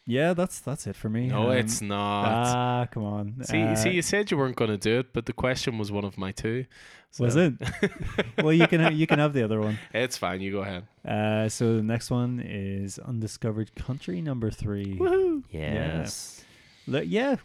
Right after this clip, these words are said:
Speaker 1: can't wait for that one. I think that'll be one of the biggest titles of the month. Um, definitely in the groove. I think we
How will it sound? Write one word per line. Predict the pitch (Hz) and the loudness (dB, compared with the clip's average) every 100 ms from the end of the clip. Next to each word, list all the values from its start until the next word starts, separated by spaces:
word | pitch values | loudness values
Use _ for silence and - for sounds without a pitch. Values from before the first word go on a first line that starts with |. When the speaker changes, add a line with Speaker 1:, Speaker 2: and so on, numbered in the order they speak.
| _ | _
Speaker 1:
can't | - 160 | -4 -2
wait | 101 | -2
for | 113 | 0
that | 117 | 0
one. | 156 160 | 0 0
I | |
think | 131 143 | 0 -2
that'll | 113 104 | 0 0
be | 101 104 101 | 0 0 0
one | 95 104 104 | -2 -2 -2
of | |
the | 98 | -2
biggest | 104 104 - | -2 -4 -6
titles | - 110 110 107 | -6 -4 -4 -4
of | |
the | 104 | -4
month. | 107 147 - - | -4 -6 -12 -8
Um, | 110 104 104 101 98 101 - - - - _ _ - | -6 -4 -4 -4 -6 -8 -14 -20 -20 -20 _ _ -2
definitely | 117 - 120 | -2 0 0
in | 117 | 0
the | 117 | -2
groove. | 113 113 120 127 135 123 | -2 0 2 2 2 0
I | 107 | -2
think | - 113 113 110 - | -2 -2 -2 -4 -8
we | 113 107 107 104 107 107 107 107 | -4 -2 0 0 0 0 -2 -4